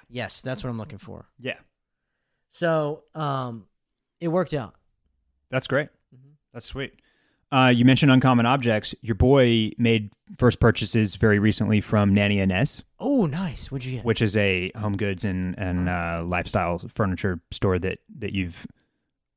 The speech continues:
Speaker 2: suggested on the pod before.
Speaker 1: They also have an e-com site if you're out there listening.
Speaker 2: Okay. Well, I'm gonna, I'll talk about, I'll talk about what we got, and maybe I'll, I'll suggest a brand there. They carried a lot by a brand called Ferm,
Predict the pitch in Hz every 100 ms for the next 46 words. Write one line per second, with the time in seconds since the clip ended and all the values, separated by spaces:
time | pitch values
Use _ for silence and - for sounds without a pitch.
0 | _ _ _ _ 202 113 90 92 - 95
1 | 90 90 85 82 95 104 139 - 120 135
2 | 139 139 127 120 127 127 104 - 101 101
3 | 113 - 110 104 104 110 - 107 98 -
4 | 101 - 101 - 120 123 107 120 120 127
5 | 123 123 110 139 135 120 123 113 113 117
6 | 135 135 131 127 120 123 110 113 117 113
7 | 113 117 110 - 110 - _ - 101 107
8 | 120 - 101 104 101 101 95 85 98 117
9 | - 165 151 117 107 117 - 123 117 104
10 | 101 95 101 104 104 98 90 - - 120
11 | 110 120